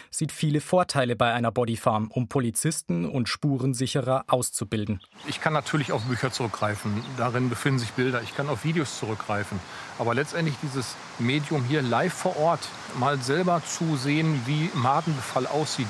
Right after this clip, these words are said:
Speaker 2: wie die Verwesungsprozesse aussehen, wie sich so ein Tatort insgesamt anfühlt, mit Gerüchen, mit Umwelteinflüssen et cetera. Das ist letztendlich theoretisch nicht abbildbar.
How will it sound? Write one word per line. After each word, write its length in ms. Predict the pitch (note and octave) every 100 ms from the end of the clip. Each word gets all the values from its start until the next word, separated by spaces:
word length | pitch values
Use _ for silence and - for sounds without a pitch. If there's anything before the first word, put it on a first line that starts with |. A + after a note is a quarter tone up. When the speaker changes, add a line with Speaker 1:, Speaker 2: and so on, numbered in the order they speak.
| A2+
Speaker 2:
wie 220 | C3+ D3 -
die 60 |
Verwesungsprozesse 1000 | C3+ D3 C3+ F#3+ D#3+ - B2+ - B2 -
aussehen, 540 | G#2+ B2 A#2 - A2+ G#2 - - -
wie 140 | C#3
sich 160 | D#3 D#3+
so 100 | D#3
ein 80 | C#3+
Tatort 680 | D#3 D3 - C3+ C#3 C#3 - - - -
insgesamt 500 | D3+ - C#3+ F3+ A3
anfühlt, 760 | - C3 - - A#2+ G#2+ G#2 - - D3 D3+
mit 180 | F3
Gerüchen, 680 | - C3+ B2+ B2 - A2 A2+ C3
mit 240 | C#3 - -
Umwelteinflüssen 920 | E3 E3+ B2 B2 A2+ - A#2 G#2+ A2 B2+
et 100 | A#2
cetera. 460 | E3+ - G2+ F#2 - - - - -
Das 220 | F2+ C#3 E3+
ist 260 | D3+ - - G#2+
letztendlich 640 | A#2+ - A#2+ A#2 G#2 - A2+
theoretisch 560 | - A#2 A2+ A2+ B2+
nicht 160 | A2+ -
abbildbar. 560 | G2 G2 E2+ D#2 D2